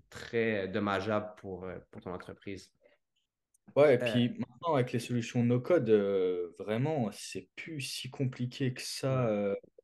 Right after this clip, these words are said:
Speaker 2: à faire. Bon, enfin, si, il faut quand même une expertise. Mais, euh, en, pour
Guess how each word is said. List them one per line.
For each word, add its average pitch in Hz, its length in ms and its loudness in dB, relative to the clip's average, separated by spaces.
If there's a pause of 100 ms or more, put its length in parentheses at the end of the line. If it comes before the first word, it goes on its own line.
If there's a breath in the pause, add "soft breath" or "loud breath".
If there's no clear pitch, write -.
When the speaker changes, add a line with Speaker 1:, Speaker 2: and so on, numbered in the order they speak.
(120)
Speaker 2:
à 117 100 -6
faire. 113 280 0 (420 soft breath)
Bon, 117 80 4
enfin, 110 340 2 (640)
si, - 200 -4
il 139 60 0
faut 131 140 -2
quand 139 100 6
même 135 160 6
une 135 100 4
expertise. 127 640 0 (460)
Mais, 127 320 6
euh, 107 280 4
en, - 220 -6 (160)
pour 113 240 -14